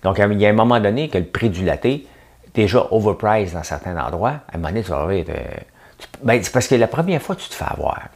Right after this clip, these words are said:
Hein ? Ça, c'est comme quand t'achètes des raisins à l'épicerie. Ils sont wise sur les raisins, hein ? Tu sais, ils te marquent le prix à la livre, mais là, ils te, ils te confondent avec le ki-, le prix au kilo,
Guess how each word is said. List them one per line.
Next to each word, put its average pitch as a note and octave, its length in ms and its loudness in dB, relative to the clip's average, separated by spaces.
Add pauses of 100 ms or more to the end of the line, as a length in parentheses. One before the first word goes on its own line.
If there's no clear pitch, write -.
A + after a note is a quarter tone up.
(920)
Hein ? B2 140 -4 (920)
Ça, C3 60 2
c'est B2+ 100 2
comme C3+ 160 4
quand B2 140 4
t'achètes A#2 360 0
des G#2+ 120 4
raisins F#2+ 400 0 (1200)
à - 40 -18
l'épicerie. - 440 -4 (280)
Ils - 40 -10
sont F3+ 240 6
wise C#3 320 6
sur G#2 140 2
les F#2+ 140 4
raisins, F2+ 420 0
hein ? A#2 140 -4 (760)
Tu - 80 -2
sais, C3 140 -2 (160)
ils F2 80 -6
te - 80 -2
marquent C#3 200 4
le A2+ 120 6
prix A#2+ 220 4
à G2 60 8
la F#2 80 8
livre, B2 440 2
mais G2 120 4
là, A2 100 2
ils B2+ 100 0
te, G#2 100 -4
ils F2+ 180 -2
te - 320 -2
confondent D#3+ 520 4
avec A2 140 0
le A2 80 2
ki-, - 200 -8
le G2+ 120 2
prix F3 220 -2
au D#3+ 100 4
kilo, G#2+ 420 -2